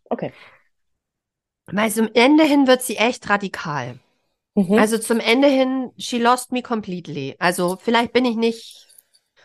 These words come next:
Speaker 2: woke genug oder, ähm, da, da hat sie mich echt verloren. <laughs> Also zum Ende hin.
Speaker 1: Da musst du dich jetzt
Speaker 2: Also,
Speaker 1: nicht selbst kritisieren,
Speaker 2: <clears throat>
Speaker 1: Christine.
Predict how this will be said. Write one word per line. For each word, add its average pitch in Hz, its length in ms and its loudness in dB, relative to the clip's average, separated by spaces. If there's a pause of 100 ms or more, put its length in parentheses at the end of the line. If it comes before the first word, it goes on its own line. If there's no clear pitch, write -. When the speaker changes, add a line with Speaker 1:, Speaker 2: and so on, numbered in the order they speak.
(120)
Speaker 2:
woke 254 380 4
genug 254 460 -4
oder, 190 460 -2 (1400)
ähm, 185 960 -2 (280)
da, 220 80 -2 (160)
da 233 160 2
hat 247 160 0
sie 277 100 -4
mich 262 220 -2
echt 202 200 -10
verloren. 202 640 -2
<laughs> - 80 -12
Also - 340 -4
zum 254 200 -6
Ende 247 300 -4
hin. 262 260 -4 (800)
Speaker 1:
Da 220 140 4
musst 196 240 2
du 240 60 6
dich 247 160 4
jetzt 220 260 6
Speaker 2:
Also, - 0 -
Speaker 1:
nicht 160 200 2
selbst 214 280 6
kritisieren, 220 580 4
Speaker 2:
<clears throat> - 20 0
Speaker 1:
Christine. 247 600 0